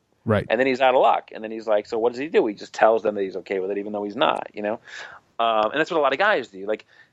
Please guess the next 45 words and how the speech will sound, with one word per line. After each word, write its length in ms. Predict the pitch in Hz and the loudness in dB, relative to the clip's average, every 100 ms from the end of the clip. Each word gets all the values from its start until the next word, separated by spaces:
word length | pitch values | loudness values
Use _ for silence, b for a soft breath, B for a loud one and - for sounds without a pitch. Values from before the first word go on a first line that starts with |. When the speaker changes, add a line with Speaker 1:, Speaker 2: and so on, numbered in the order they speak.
| _ - | _ 0
Speaker 2:
think 120 | 202 | 4
about 160 | 190 | 4
it 60 | 165 | 4
from 100 | 160 | 0
a 40 | 135 | 2
market 400 | 131 131 120 - _ _ | 4 4 2 -2 _ _
perspective. 640 | 110 - 87 - 90 90 | -18 0 2 2 -2 0
Like, 220 | 101 101 - | 0 0 -4
let's 180 | 139 - | -4 4
say 280 | 160 147 - _ - | 4 4 -2 _ 2
all 180 | 180 214 | 4 6
the 80 | |
guys 420 | 165 143 131 131 127 | 6 8 8 6 2
are 60 | |
competing 500 | 120 107 135 131 123 | -8 -8 -2 -2 -2
for 180 | - 113 | 0 2
the 100 | 110 | 4
attractive 600 | 104 110 107 - 107 98 _ _ _ _ _ - | 2 4 4 4 -2 -2 _ _ _ _ _ -4
young 320 | 104 107 98 | 2 2 2
women, 320 | 98 90 90 | -2 -4 -4
basically, 520 | 90 85 87 - 90 | -4 -4 -10 -10 -6
like, 180 | 85 90 | -4 -4
the 100 | 92 | -6
scarce, 580 | - - - 113 107 - | -6 0 6 6 6 0
attractive 580 | - - 95 - 101 95 | 0 6 6 6 0 0
young 180 | 95 92 | -2 -2
women 260 | 95 92 | -4 -6
resources, 600 | 92 92 95 92 92 - | -6 -4 0 0 0 -2
right? 220 | 95 104 B B B B - | 2 2 B B B B -2
So 240 | 139 123 | 2 4
what 120 | 123 | 6
happens 200 | 143 135 | 4 4
if 100 | 113 110 | 2 2
all 140 | 151 | 2
these 120 | 143 | 2
guys 260 | 123 110 104 | 2 2 0
are 60 | |
competing 340 | 101 92 104 95 | -8 -6 -6 -6
for 100 | 95 | -10
the 60 | - | -10
same 180 | - - | -10 -2
girl? 220 | - - | 0 0
So 120 | 107 | 4
let, 220 | 120 127 | 4 4
let's, 180 | 117 | -2